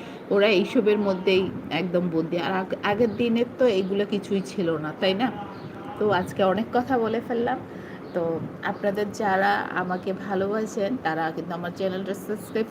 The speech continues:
করতে ভুলবেন না, শেয়ার করতেও ভুলবেন না। আর সবাই সুন্দর করে আমাকে লাভ, লাইক, আর সবাই সুন্দর সুন্দর কমেন্টস করে আমাকে সবসময় সাপোর্ট করবেন, এইটুকুই চাই, আর কিছু না। কারো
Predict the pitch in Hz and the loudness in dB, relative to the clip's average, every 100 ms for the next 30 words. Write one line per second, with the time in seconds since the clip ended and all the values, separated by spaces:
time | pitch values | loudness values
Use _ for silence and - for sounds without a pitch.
0 | - 226 226 202 233 208 202 202 202 247 | -4 -2 -2 0 -2 0 0 0 -2 -4
1 | - - - - 269 220 214 226 226 - | -10 -14 -12 -4 4 4 4 0 -2 2
2 | 220 220 233 240 196 202 202 202 220 269 | 2 2 2 -2 0 -2 0 -2 -2 -4
3 | - - - 175 170 170 202 190 196 - | -10 -12 -8 -4 -4 -2 -2 0 0 0
4 | 202 190 190 185 196 - - 196 185 180 | -2 0 0 0 -2 -8 -4 0 2 0
5 | 180 180 190 190 180 180 190 180 170 180 | -2 -2 2 2 2 0 -2 0 0 -2
6 | - - - - 165 160 165 160 - 202 | -4 -14 -14 -8 -4 -2 0 -2 -2 -2
7 | 180 180 196 - 196 190 - 185 185 175 | 0 0 -2 -2 -2 -2 -4 -2 -2 -2
8 | 170 180 190 - 175 170 175 160 160 190 | -4 -4 -8 -6 -2 -2 -4 -6 -6 -8
9 | - 208 - 220 208 202 190 190 - 185 | -4 -6 -4 -6 -4 -6 -6 -6 -4 -4
10 | 190 190 - 190 233 233 240 233 220 214 | -4 -8 -2 2 2 2 -2 0 0 -2
11 | 170 160 - 180 196 208 - 202 165 - | -2 -2 0 -2 0 -4 -4 -6 -6 -8
12 | - - - - 208 | -12 -12 -10 2 4